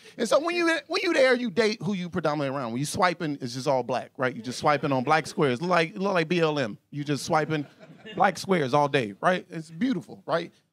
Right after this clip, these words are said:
I'm not gonna lie to you guys. Obviously, you know, I'm here. I've dipped my toe in the, uh, land of Caucasia. I've, uh, taken a swim in the Caucasus rivers. You know what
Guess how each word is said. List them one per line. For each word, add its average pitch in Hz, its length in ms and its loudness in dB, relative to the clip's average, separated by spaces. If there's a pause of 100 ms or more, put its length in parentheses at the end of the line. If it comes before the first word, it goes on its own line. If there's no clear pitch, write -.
(160)
I'm 254 180 4
not 240 140 0
gonna 214 140 0
lie 220 160 2
to 185 140 -10
you 196 80 -10
guys. 185 380 -4
Obviously, 156 640 -4
you 143 140 -6
know, 120 180 -6
I'm 127 160 -8
here. 143 380 -6
I've 120 240 -4
dipped 139 160 -6
my 123 100 -4
toe 120 420 -6 (340)
in 117 180 -8
the, 110 220 -8
uh, - 360 -8
land 127 280 -4
of 107 100 -6
Caucasia. 123 720 -4 (640)
I've, 107 220 -8
uh, 98 300 -4 (680)
taken 139 240 -4
a 127 60 -4
swim 139 420 -2
in 120 80 0
the 107 80 -6
Caucasus 123 420 0
rivers. 113 640 -4
You - 60 -8
know - 60 -8
what - 120 -8